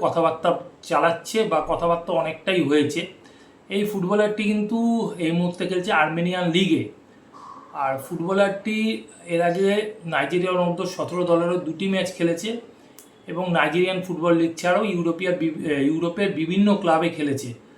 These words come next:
তো ফুটবলারটির কিন্তু বায়োডাটা খুব একটা খারাপ না, পাঁচ ফুট দশ ইঞ্চি উচ্চতা। আর এই দু হাজার বাইশ সাল থেকে কিন্তু খেলছে আর্মেনিয়ান ক্লাব পিয়ানিকের হয়ে। আর এই পিয়ানিক কিন্তু বলা যায়, আহ,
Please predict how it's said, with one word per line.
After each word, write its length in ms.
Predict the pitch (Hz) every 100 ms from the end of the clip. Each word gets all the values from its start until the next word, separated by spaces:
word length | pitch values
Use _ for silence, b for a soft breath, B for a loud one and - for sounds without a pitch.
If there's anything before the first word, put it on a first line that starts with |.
| B B B -
তো 100 | 175
ফুটবলারটির 680 | - 175 202 208 208 220 214
কিন্তু 260 | 214 208 196
বায়োডাটা 540 | 175 170 180 196 202
খুব 240 | 196 175
একটা 240 | 180 180 190
খারাপ 360 | - 175 170
না, 140 | 196 196
পাঁচ 240 | - 147 -
ফুট 220 | 180 143
দশ 260 | 151 151
ইঞ্চি 240 | 180 165 180
উচ্চতা। 600 | 151 - 180 175 - - - - B B B -
আর 100 | 143
এই 120 | 165 - _ _ _ _ - - - - -
দু 220 | 139 170
হাজার 280 | 185 214 226
বাইশ 340 | - 156 180
সাল 300 | - 226 220
থেকে 260 | 220 220 233
কিন্তু 440 | 233 214 214 233 -
খেলছে 460 | 165 170 175 233
আর্মেনিয়ান 640 | 208 151 175 190 202 202 190
ক্লাব 240 | 202 233 - B B B B B
পিয়ানিকের 540 | 185 196 202 208 220 180
হয়ে। 220 | 202 262 - -
আর 120 | 170 156
এই 160 | 160 160 -
পিয়ানিক 420 | 185 185 196 202
কিন্তু 600 | 214 208 202 233 240 233 B B B -
বলা 240 | 151 170 190
যায়, 280 | 220 233
আহ, 720 | 254 - 170 170 165 151 147